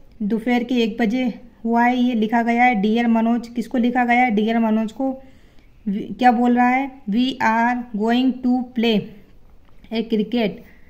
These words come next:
match next Sunday at ten A M", यानी कि हम खेलने जा रहे हैं, हम खेलने जा रहे हैं या खेलने वाले हैं,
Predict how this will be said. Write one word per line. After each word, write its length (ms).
match 340
next 460
Sunday 480
at 440
ten 280
A 280
M", 60
यानी 240
कि 220
हम 580
खेलने 420
जा 220
रहे 280
हैं, 360
हम 160
खेलने 400
जा 160
रहे 280
हैं 460
या 120
खेलने 440
वाले 320
हैं, 400